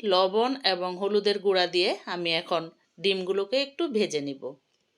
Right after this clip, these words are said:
ডিমের যে কোনো রেসিপি করার সময় কিন্তু আমরা এভাবে একটু ভেজে নিই, তাতে করে কালারটাও ভালো আসে আর ডিমের ভিতরে কিছুটা হলুদ আর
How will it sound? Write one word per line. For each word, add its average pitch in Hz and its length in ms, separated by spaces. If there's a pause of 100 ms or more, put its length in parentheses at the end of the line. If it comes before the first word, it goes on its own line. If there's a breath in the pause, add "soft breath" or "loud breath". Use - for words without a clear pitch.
(460)
ডিমের 254 340
যে 214 160
কোনো 233 240
রেসিপি 214 480
করার 190 260
সময় 214 300
কিন্তু 226 220 (140)
আমরা 165 240 (880 soft breath)
এভাবে 185 340
একটু 185 220
ভেজে 175 320
নিই, 196 180
তাতে 190 240
করে 165 200 (100)
কালারটাও 170 460 (120)
ভালো 160 180 (120)
আসে 254 220 (140)
আর 160 160 (560 soft breath)
ডিমের 180 340
ভিতরে 180 420
কিছুটা 208 440
হলুদ 165 380 (440)
আর 160 200